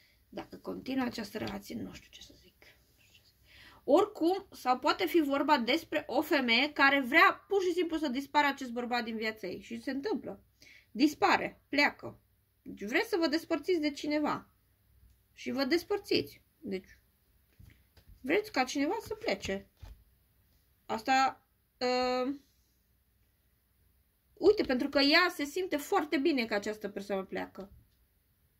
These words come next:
Deci ca și când este, hui, ce bine că pleacă această persoană. Pentru că este trădătoare, este geloasă, vă controlează foarte mult,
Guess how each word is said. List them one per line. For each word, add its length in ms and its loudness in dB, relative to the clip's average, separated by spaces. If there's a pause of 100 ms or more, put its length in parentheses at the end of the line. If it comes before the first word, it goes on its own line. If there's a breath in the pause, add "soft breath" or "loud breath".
(100)
Deci 360 0
ca 120 2
și 120 -2
când 460 0 (200)
este, 540 -2
hui, 280 4
ce 140 -6
bine 220 -4
că 120 -12
pleacă 260 -6
această 280 -12
persoană. 500 -12 (1300 soft breath)
Pentru 300 -2
că 120 0 (180)
este 300 0
trădătoare, 840 2
este 680 -2 (960 soft breath)
geloasă, 1040 2 (260 loud breath)
vă 680 2 (880)
controlează 760 0
foarte 520 -2
mult, 480 -4